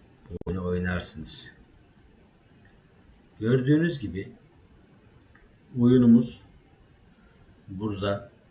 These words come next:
goblinler, ilk önce goblin açıyoruz, daha sonra, e, maden kazıyoruz, daha sonra tabii onları, e, transport ediyoruz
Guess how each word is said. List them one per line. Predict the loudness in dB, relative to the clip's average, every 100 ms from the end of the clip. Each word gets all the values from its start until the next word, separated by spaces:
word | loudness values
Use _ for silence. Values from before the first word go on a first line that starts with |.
| _ _ _ _ _ _ _ _ _ _ -6
goblinler, | -4 -4 -4 -4 -2 -4 -4 -8 -12 -18 _ _ _ -20 _ _ -20 -20 _ _ _ -12
ilk | -12 -8
önce | -8 -8
goblin | -6 -6 -6 -4
açıyoruz, | -2 -4 -4 -4 -4 -8
daha | -6 -6
sonra, | -6 -10 -10 -12 -14 _ _ _ _ _ _ _ _ _ -20 _ -20
e, | -18 -16 -14 -10
maden | -8 -6 -4 -6
kazıyoruz, | -6 -6 -4 -6
daha | -8 -8
sonra | -8 -10 -10
tabii | -12 -10 -12 -14 -20 -20 _ _ _ _ _ _ -14
onları, | -10 -8 -6 -8 -10 -12 -20 _ _ _ _ _ -20 _ _ _ _ -20 _ _ -20 -20 -20 -20 -20
e, | -20 -20 -14
transport | -8 -4 -4 -4 -6 -6
ediyoruz | -4 -2 -2 -4 -8 -14